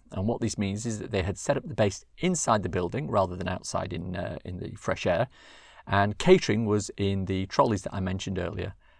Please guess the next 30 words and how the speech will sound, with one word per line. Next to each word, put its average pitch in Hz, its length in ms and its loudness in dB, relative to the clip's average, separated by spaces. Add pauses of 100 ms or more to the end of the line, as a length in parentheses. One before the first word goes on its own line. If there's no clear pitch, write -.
(160)
with 92 240 -2
the 90 80 -4
little 95 260 -2
burners 107 380 4
underneath. - 420 -10 (400)
It 107 100 2
also 160 220 4
meant 95 200 2
that - 60 -6
we 107 100 4
had 104 180 4 (300)
proper - 340 0
toilets 151 500 2
instead 98 300 -4
of 92 40 -6
the 92 60 -2
mobile 90 340 -6
honey 139 280 -2
wagons. - 520 -4 (560)
Again, 95 300 0 (160)
you 95 160 -4 (120)
don't 104 240 6
want 113 160 -8
to 101 100 -6
know 92 100 -2
why 95 140 -4
they 98 100 -6
call - 180 -6
them 110 120 -8
hug-, - 220 -10